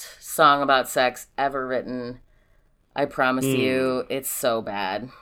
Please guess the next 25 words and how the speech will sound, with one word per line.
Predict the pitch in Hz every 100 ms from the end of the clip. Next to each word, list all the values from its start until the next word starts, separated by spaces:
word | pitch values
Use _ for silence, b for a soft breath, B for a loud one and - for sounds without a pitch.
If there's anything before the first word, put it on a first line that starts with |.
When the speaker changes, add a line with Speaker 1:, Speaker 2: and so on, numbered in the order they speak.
| b b
Speaker 1:
It's | 139 135
so | - 90
bad. | - 87 98 -
And | 175 180
normally | 180 170 156 151
the | 139
Lord | 135 131 131
Britney | 110 127 127 -
can | - 127 120 117
do | 127
no | 120 117
wrong, | 101 98 110
but | 113 110 104 - _ _ _ _ _ _ _ _ _ _ -
yikes, | 147 135 117 - -
that | 147 135
is | 135
a | 131
not, | 131 127 123 170
it | 208
was | 220 220
like, | 202 -
it, | 180 -
it's | 196 196
like | 226 202
her | - 226 214 214 214 -